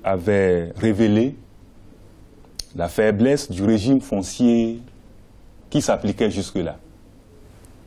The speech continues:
Et ce code foncier, qui est celui du, de mille neuf cent six, donc c'est un texte colonial, ne répondait plus aux réalités actuelles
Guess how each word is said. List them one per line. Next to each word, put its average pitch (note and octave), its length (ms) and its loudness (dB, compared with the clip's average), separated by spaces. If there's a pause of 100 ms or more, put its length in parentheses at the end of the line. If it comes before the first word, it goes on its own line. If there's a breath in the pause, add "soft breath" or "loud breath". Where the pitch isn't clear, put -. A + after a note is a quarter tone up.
(2250)
Et A2 240 4
ce - 160 -2
code E3+ 240 2
foncier, D#3+ 840 0 (480)
qui C3+ 180 2
est C#3 80 2
celui C#3+ 720 2 (1400)
du, F#2+ 340 0
de G2+ 140 2
mille B2 180 6
neuf A#2+ 140 2
cent G2 440 -2
six, - 600 -4 (1040)
donc F2 180 -12
c'est - 140 -10
un E2+ 80 -6
texte - 260 -4
colonial, F#2 460 -4 (1900)
ne F#2 260 0
répondait B2 500 0
plus F3 180 -2
aux C3 120 4
réalités G#2 600 0
actuelles E2 480 -8